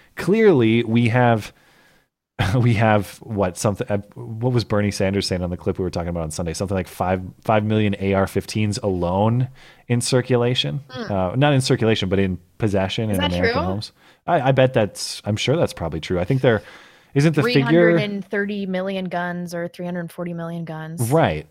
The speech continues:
Speaker 1: So for only fi-, I mean, that might be lowball. It's, I, I always hear
Speaker 2: Yeah.
Speaker 1: people say the A R fifteen is the most owned firearm.
Speaker 2: It's not super
Speaker 1: Um,
Speaker 2: practical. I find that hard to believe.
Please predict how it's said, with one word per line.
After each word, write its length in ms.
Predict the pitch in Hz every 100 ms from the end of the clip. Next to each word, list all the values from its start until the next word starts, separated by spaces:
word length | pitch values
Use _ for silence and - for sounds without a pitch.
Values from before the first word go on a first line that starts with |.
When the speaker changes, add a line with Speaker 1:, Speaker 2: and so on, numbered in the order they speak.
| _
Speaker 1:
So 480 | - - 110 98 90 -
for 280 | - 127
only 200 | 117 107
fi-, 240 | 98 - 107
I 120 | 104
mean, 120 | 104
that 160 | 101 117
might 160 | 110 101
be 100 | 98
lowball. 720 | 92 113 190 92 - - -
It's, 220 | 104 -
I, 380 | 123 107 123 127
I 280 | 117 117 113
always 440 | - 123 123 117
hear 120 | - 107
Speaker 2:
Yeah. 80 |
Speaker 1:
people 180 | 117 107
say 220 | 104 110
the 100 | 95
A 140 | 98 98
R 80 | 95
fifteen 320 | 95 - 95
is 100 | 90
the 100 | 95
most 420 | 92 87 - - - _ -
owned 400 | 101 95 95 92
firearm. 720 | - 92 95 87 82 85 92 - _ -
Speaker 2:
It's 160 | 247
not 200 | 339 349
super 160 | 359 311
Speaker 1:
Um, 80 | 160
Speaker 2:
practical. 400 | 240 247 - 170
I 100 | 170
find 320 | 202 190 170
that 180 | - 165
hard 200 | 165 147
to 40 | -
believe. 420 | - 50 208